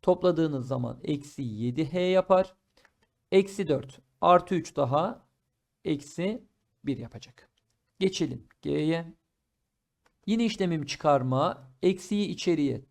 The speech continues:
dağıtmam gerekecek. Eksi ile eksi on bir y'yi çarptığım zaman artı on bir y yapar. Eksi ile eksi on üçü çarptığım zaman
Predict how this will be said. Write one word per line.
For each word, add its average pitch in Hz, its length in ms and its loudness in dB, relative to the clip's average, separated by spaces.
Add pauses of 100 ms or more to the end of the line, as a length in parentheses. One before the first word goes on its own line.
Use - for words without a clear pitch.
dağıtmam 135 480 -2
gerekecek. 180 640 -2 (1040)
Eksi 175 340 0
ile 220 160 4
eksi 196 540 0
on 208 340 2
bir 170 120 0
y'yi 139 300 0
çarptığım 143 520 -2
zaman 113 520 -6 (280)
artı 165 640 2 (220)
on 160 300 2
bir 113 240 -8 (220)
y 147 260 -2
yapar. 175 420 0 (1500)
Eksi 180 360 -2
ile 180 380 -2
eksi 165 280 -2
on 190 100 0
üçü 185 180 -6
çarptığım 139 520 -2
zaman 127 420 -6